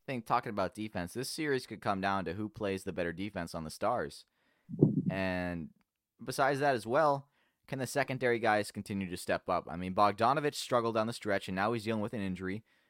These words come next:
Gallinari really stepped into that Bogdanovich role in games five, six, and seven for the Hawks. And for the Bucks, can Chris Middleton continue to shine? I mean, Jrue Holiday,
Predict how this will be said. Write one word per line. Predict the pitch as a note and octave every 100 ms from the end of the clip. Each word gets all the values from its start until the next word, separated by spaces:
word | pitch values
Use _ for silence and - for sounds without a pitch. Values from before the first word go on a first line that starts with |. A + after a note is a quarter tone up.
| _ -
Gallinari | C#3 D3 D3 G3+ F3 A#2+
really | G#2+
stepped | G2+ A2+ -
into | G#2
that | F#2+ F2+
Bogdanovich | G2 F#2 F#2+ G2+ A2+ F#2+ F#2+
role | E2+ D#2+
in | D#2 F2
games | F2 E2+ -
five, | F2 E2+ E2
six, | F2 -
and | E2
seven | F2+ E2+ E2 F#2+ _ _ -
for |
the | F2
Hawks. | F2 G2+ E2+ - - _ _ _ _ -
And | G2
for | - G#2
the | F#2
Bucks, | E2+ C3 - - -
can | - A2+
Chris | A2 C#3+ A#2+
Middleton | C#3 E3 C#3
continue | A2+ G2+ G2+ F2+
to | D#2+
shine? | - E2 D2+
I | D#2+
mean, | F2+
Jrue | A#2+ B2
Holiday, | B2 C3+ C3 C3